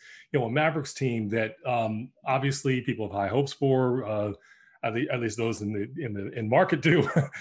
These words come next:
Um, you know, Luka, is he an M V P guy? But he's not gonna be any of those things unless they get K P back. So Porzingis, this was gonna be his moment. Where, what, what, where are we feeling? How are we feeling about the team now? And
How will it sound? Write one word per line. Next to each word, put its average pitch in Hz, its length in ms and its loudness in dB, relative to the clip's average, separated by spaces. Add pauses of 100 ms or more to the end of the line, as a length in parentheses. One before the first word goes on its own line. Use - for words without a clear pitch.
(280)
Um, 117 400 4
you 127 60 0
know, 113 60 2
Luka, 156 300 4
is 135 220 4
he 107 100 0
an 104 100 0
M 131 100 0
V 117 120 -2
P 160 180 -2
guy? 143 200 4
But 113 160 0
he's 110 200 0
not 151 240 0
gonna 180 140 0
be 196 180 0
any 208 180 2
of 185 60 2
those 180 220 0
things 156 420 0
unless 123 320 0
they 147 120 -2
get 151 240 -4
K 160 160 -2
P 139 200 -2
back. 95 320 -4
So 110 240 -8 (220)
Porzingis, 185 560 2
this 117 180 -2
was 101 140 -6
gonna 147 180 0
be 143 140 2
his 131 180 -2
moment. 139 380 0 (320)
Where, 143 140 0
what, 160 200 0
what, 151 260 0
where 170 120 4
are 190 40 4
we 170 100 0
feeling? 160 400 -2
How 175 140 -4
are - 20 -4
we 175 120 -4
feeling 156 200 -6
about 135 180 -4
the 120 80 -12
team 117 240 -8
now? 113 320 -4
And 98 160 -16